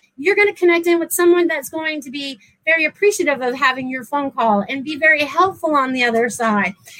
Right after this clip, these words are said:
We wanna put that out there rather than it's gonna be a fight, right? Um, because we've already, we, we're, no more fighting, no more fighting. We're supposed to be coming together. There's supposed to be unity. There's supposed to be love, right? Um,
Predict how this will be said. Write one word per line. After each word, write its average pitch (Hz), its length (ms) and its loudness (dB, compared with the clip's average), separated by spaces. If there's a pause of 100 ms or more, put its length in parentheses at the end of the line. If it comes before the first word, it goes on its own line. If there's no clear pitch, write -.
(160)
We 349 100 4
wanna 392 220 6
put 330 240 0
that 359 360 4
out 294 120 -8
there 277 180 -4
rather 277 300 -2
than 262 180 -2
it's 240 140 -8
gonna 247 180 -2
be 214 140 -4
a 202 180 -4
fight, 226 180 -4 (120)
right? 247 340 -2 (320)
Um, 269 300 0
because 262 320 -6
we've 294 200 -6
already, 320 300 -2
we, 269 340 -12
we're, 269 180 -8 (760)
no 302 260 0
more 392 220 0
fighting, 349 560 2
no 269 160 2
more 370 220 2
fighting. 330 540 0
We're 262 180 -4
supposed 339 400 -4
to 311 40 -6
be 339 100 -6
coming 339 340 -2
together. 330 380 0
There's 277 280 0
supposed 330 220 -6
to 302 60 -12
be 311 80 -8
unity. 285 600 2
There's 247 220 0
supposed 302 260 -10
to 320 120 -2
be 247 40 -6
love, 269 640 2
right? 262 380 0 (580)
Um, 285 320 0